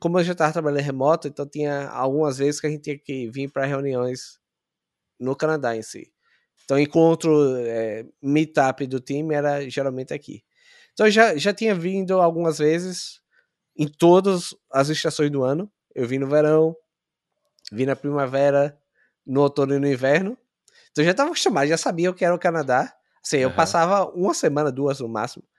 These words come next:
Speaker 1: Mas eu já tava acostumado a andar na neve, né?
Speaker 2: Uhum.
Speaker 1: A, já tinha comprado a, a vestimenta correta pra, pra não passar frio. Então, eu já tava ok com essa parte. A parte do inglês eu já tinha me acostumado também.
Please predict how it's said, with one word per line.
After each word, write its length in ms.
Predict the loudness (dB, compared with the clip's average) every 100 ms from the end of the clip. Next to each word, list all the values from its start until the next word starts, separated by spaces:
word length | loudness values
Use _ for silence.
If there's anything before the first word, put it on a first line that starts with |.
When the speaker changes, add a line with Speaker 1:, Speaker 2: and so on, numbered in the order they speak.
| _ _
Speaker 1:
Mas 220 | 4 6
eu 100 | 6
já 160 | 4 4
tava 180 | 4 2
acostumado 520 | 0 0 4 4 4
a 60 | 4
andar 560 | 4 4 6 6 6
na 160 | 4 4
neve, 500 | 4 4 2 -4 -10 _ _ _ _ _ _
né? 260 | -2 0 0
Speaker 2:
Uhum. 60 |
Speaker 1:
A, 280 | 0 -2 -6 -16 -4
já 140 | 0 2
tinha 200 | 2 2
comprado 600 | 2 4 6 6 6 6
a, 380 | 6 4 0 0
a 20 |
vestimenta 600 | 0 -2 -2 -2 -2 -2
correta 520 | 0 2 2 2 -2
pra, 600 | -2 0 2 0 -4 -10 _ _ _ _ _ -4
pra 100 | -2
não 80 |
passar 320 | 0 0 0 -2
frio. 460 | 0 2 2 0 _ _ _ _ _ _ _
Então, 140 | 2
eu 40 |
já 140 | 4 4
tava 220 | 6 6
ok 320 | 4 4 2
com 80 | 2
essa 180 | 0 0
parte. 540 | 0 2 0 -4 -14 -14 _ _ _ _ _ -12
A 80 | 0
parte 260 | 2 2
do 100 | 2 2
inglês 320 | 4 4 2
eu 60 |
já 100 | -2
tinha 160 | -2 -2
me 100 | 0
acostumado 540 | -2 -4 -2 -2 -2
também. 520 | -4 -4 -4 -4 -8